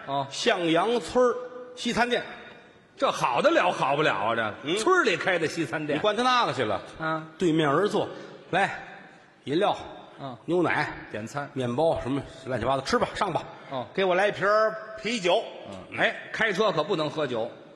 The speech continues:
Speaker 2: 我这叫开车呀！
Speaker 1: <laughs> 对，我把这茬儿忘了，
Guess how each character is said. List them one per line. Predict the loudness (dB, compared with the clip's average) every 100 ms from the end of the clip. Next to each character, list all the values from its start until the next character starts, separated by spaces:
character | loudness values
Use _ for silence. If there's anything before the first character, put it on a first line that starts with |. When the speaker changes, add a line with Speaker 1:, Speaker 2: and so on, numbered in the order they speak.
| -20 -20 _ -2
Speaker 2:
我 | 2 4
这 | 4 6
叫 | 6 6
开 | 6 4 4
车 | 4
呀！ | 6 8 8 6 6 4 -2 -8 -8 -8 -8 -6 -2 -2
Speaker 1:
<laughs> | -2 -4 -6 -8 -8 -10 -12 -12 -14 -14 -16 -16 -16 -12
对， | -8 -8 -10 -18 -12 -4
我 | 0
把 | 2
这 | 2 2
茬 | 2
儿 | 2
忘 | 4 2
了， | 0